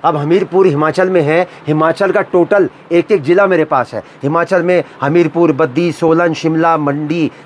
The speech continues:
भुंतर, ऊना, नदौन, पडरौना, ये पूरी बेल्ट मेरे पास है।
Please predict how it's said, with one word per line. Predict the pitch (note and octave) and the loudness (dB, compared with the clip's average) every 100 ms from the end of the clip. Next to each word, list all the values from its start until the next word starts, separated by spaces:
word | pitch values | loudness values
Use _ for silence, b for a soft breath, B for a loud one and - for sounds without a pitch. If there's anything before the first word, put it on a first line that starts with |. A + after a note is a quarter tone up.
| B2+ | -8
भुंतर, | B2+ E3 C#3+ F3+ C#3 - - | -2 -2 0 0 -2 -4 -4
ऊना, | D#3+ F#3 F3 - - | -2 0 0 -2 -6
नदौन, | C3 D3+ E3 F3+ | -4 0 0 0
पडरौना, | D#3 C#3+ C#3+ C3 - B D#3+ | -2 0 0 -2 -6 B -6
ये | |
पूरी | D#3+ F3 | -2 0
बेल्ट | F3 F3+ | 2 0
मेरे | D#3 C#3+ | 2 0
पास | B2+ A2+ | 0 -2
है। | - | -4